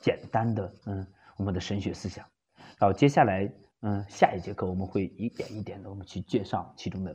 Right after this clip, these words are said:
各个的环节细节。今天我们只是大致的来一讲一讲啊。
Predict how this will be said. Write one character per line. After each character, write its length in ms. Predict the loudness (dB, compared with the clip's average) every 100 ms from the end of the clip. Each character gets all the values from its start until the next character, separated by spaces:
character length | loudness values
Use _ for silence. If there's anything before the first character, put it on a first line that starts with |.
| -10
各 160 | -4 -2
个 100 | -2
的 100 | -10
环 380 | -14 -6 -2 -2
节 180 | -2 -14
细 280 | -8 -2 -2
节。 140 | -4 -16 _ _
今 160 | -2
天 140 | 0 0
我 40 |
们 140 | -2
只 100 | -4
是 160 | -6 -8
大 200 | -10 -10
致 180 | -8 -8
的 120 | -10
来 120 | -14
一 140 | -12 -10
讲 240 | -10 -12
一 40 | -14
讲 140 | -18
啊。 100 | -20